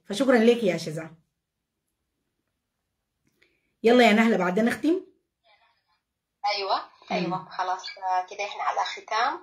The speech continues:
Speaker 2: آه، شكرا لك، لكل الناس الموجودين، وشكرا لدكتور ياسين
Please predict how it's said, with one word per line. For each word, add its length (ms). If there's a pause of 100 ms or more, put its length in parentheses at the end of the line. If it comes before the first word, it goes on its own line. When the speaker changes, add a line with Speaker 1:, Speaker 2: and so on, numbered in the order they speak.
(260)
Speaker 2:
آه، 220
شكرا 320
لك، 280 (280)
لكل 360
الناس 300
الموجودين، 680
وشكرا 360
لدكتور 440
ياسين 560